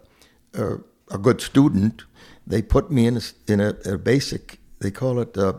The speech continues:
it was an eight-week cycle. They have sixteen weeks for infantry, but it was an eight-week cy-, cy-, cycle for, uh, uh, cooks, bakers,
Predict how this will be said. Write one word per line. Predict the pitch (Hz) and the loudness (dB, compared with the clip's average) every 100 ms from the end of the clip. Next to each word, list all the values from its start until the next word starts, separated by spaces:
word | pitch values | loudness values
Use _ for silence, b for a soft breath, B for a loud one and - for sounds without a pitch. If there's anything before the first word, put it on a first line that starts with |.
| - _ - | -10 _ -10
it | |
was | 90 | -4
an | 95 107 | 0 0
eight-week | 127 - 104 - | -2 -4 -6 -6
cycle. | - - - - - | -8 -6 -8 -8 -10
They | 90 | -8
have | 90 | -10
sixteen | - 127 - - 135 123 | -8 -8 -8 -6 -2 0
weeks | 120 117 - | 0 -2 -4
for | - 107 | -8 -6
infantry, | 107 - 95 - - 98 - B B B - | -6 -8 -12 -10 -14 -14 -18 B B B -8
but | 98 87 | -6 -6
it | - | -8
was | 90 | -6
an | 101 | -2
eight-week | 127 - 135 123 - | -2 -2 -4 -4 -2
cy-, | 120 120 | 0 0
cy-, | 117 - - 107 120 120 - - - _ - | 0 -10 -8 -2 -2 -4 -12 -20 -20 _ -16
cycle | - 104 110 127 127 | -2 -2 -2 -4 -8
for, | - 92 92 82 - - | -8 -8 -6 -6 -8 -8
uh, | - - 131 - _ b b b b b b b _ - | -6 -6 -8 -12 _ b b b b b b b _ -12
uh, | 180 - - _ _ - | -10 -10 -14 _ _ -2
cooks, | 123 - - | -2 -2 -12
bakers, | - - 110 - 117 113 107 - | -4 0 0 2 0 0 -4 -12